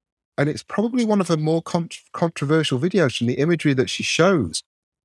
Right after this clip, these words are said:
But because she's wrapped herself in the flag, she sort of gets away with it. And that's where I feel that she took the entire direction. Although there's not the correlation between the music video and the visual, the hat and the tiara are still present.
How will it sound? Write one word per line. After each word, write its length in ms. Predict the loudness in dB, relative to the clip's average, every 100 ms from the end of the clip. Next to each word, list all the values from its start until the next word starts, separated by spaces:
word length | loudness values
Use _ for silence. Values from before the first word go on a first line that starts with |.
| _
But 120 | -4
because 280 | -2 -2 -2
she's 220 | 0 0
wrapped 220 | 0 -2 -4
herself 340 | -2 0 0
in 60 | -4
the 80 |
flag, 340 | -2 0 0 -2
she 100 | -8
sort 280 | -4 -2 0
of 60 |
gets 220 | 0 0 0
away 260 | 2 2
with 160 | 2 0
it. 160 | -2 -8 _ _ _ _ -2
And 140 | 2
that's 240 | 4 2 2
where 220 | 4 4
I 60 |
feel 360 | 2 2 4 4
that 180 | 2 -2 -4 _ -8
she 200 | -4 -4
took 460 | -4 -2 -2 -2
the 140 | 0 2
entire 420 | 2 0 2 2
direction. 520 | 2 0 0 -2 -2 0
Although 240 | 2 4 4
there's 180 | 4
not 180 | 4 2
the 80 | 0
correlation 640 | 0 0 4 2 2 0
between 360 | -2 0 0 2
the 60 |
music 340 | 2 2 2 -2
video 500 | 0 2 2 -2 -4
and 340 | -4 -2 -4 -6
the 60 | -2
visual, 480 | -2 0 -2 -4 -4
the 60 | -8
hat 400 | -2 0 0 -4 -14 -10
and 120 | -4 -4
the 60 |
tiara 680 | -2 0 2 2 2 0 -4 -2
are 120 | -4
still 280 | -2 -4 -4
present. 720 | -4 -4 -4 -10 -18 -20 -20